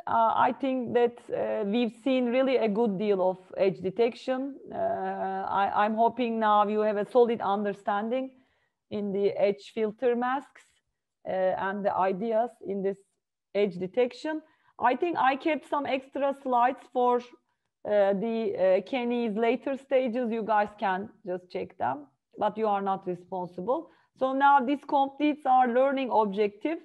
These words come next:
for neighborhood operation-based spatial filters and also actually edge, uh, filters, which were actually helping us go into the feature extraction in a way. Now we will look at feature extraction, okay?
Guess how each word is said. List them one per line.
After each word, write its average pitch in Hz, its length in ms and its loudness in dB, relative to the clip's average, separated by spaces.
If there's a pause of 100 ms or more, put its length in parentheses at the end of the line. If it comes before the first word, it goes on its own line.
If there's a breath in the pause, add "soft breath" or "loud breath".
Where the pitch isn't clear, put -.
(520)
for 254 220 4
neighborhood 254 580 -2
operation-based 220 840 -2
spatial 208 480 -2
filters 220 580 -4
and 247 260 0
also 247 440 -2
actually 226 480 -4
edge, 202 500 -2
uh, 180 600 -2
filters, 220 460 0 (300 soft breath)
which 233 300 -4
were 254 340 -2 (560)
actually 269 580 0 (680)
helping 262 480 2
us 262 240 0
go 233 200 2
into 262 340 -4
the 254 120 -2
feature 277 340 0
extraction 180 680 -2
in 170 140 -4
a 170 100 -4
way. 262 300 0 (380 soft breath)
Now 269 260 4
we 269 200 -2
will 277 180 -2
look 285 220 -2
at 302 220 -4
feature 269 280 0
extraction, 170 680 -4
okay? 311 300 -6